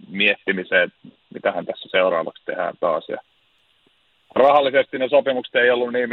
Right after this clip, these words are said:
niin arvokkaita, että kannattanut niinku koko elämäänsä tuhlata tavallaan siihen. Niin jotenkin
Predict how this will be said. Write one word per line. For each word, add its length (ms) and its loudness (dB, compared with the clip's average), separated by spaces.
niin 220 -2
arvokkaita, 680 -2
että 320 -4
kannattanut 340 -14
niinku 180 -8
koko 280 0
elämäänsä 460 -2
tuhlata 380 -4
tavallaan 380 -4
siihen. 520 -4
Niin 320 -12
jotenkin 380 2